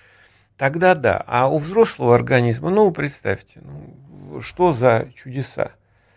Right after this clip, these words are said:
Значит, вот давление клетки, и клетка, значит, взаимодействует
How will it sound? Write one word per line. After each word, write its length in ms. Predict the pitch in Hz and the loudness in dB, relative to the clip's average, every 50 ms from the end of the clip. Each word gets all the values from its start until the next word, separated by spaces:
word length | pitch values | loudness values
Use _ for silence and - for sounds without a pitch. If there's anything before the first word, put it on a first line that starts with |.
| _ _ - | _ _ -10
Значит, 280 | 117 113 110 107 - - | -6 -6 -6 -6 -10 -16
вот 140 | 117 110 | -12 -4
давление 760 | 113 127 123 135 151 165 190 196 185 165 127 110 113 - - - - _ | -2 -2 -2 -2 -2 -4 -2 -2 -2 -4 -4 -6 -8 -12 -16 -20 -20 _
клетки, 480 | _ - 151 175 196 196 190 _ _ - | _ -10 -4 -4 -4 -4 -4 _ _ -20
и 60 | 113 | -20
клетка, 460 | - - 135 143 156 156 - _ - - | -20 -14 -10 -8 -8 -8 -10 _ -20 -20
значит, 400 | 110 110 107 107 113 - - _ _ _ | -20 -18 -18 -18 -18 -18 -20 _ _ _
взаимодействует 1040 | _ 110 113 117 110 110 113 117 113 143 156 147 - _ - - 113 107 _ _ | _ -14 -10 -8 -6 -6 -6 -6 -8 -10 -14 -16 -16 _ -18 -16 -16 -16 _ _